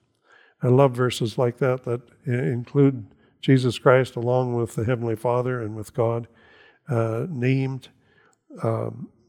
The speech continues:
"that we may with one mind and one mouth." We need to be thinking alike and doing things alike because we are Christians, 'cause we belong to the family of God.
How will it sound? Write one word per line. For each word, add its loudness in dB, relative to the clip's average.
"that 6
we 8
may 2
with 0
one 0
mind 0
and -2
one 2
mouth." -2
We 10
need 10
to 8
be 6
thinking 2
alike 4
and -4
doing 10
things 2
alike 0
because 0
we 2
are -2
Christians, 2
'cause 2
we 6
belong 2
to -2
the -4
family 0
of -4
God. -2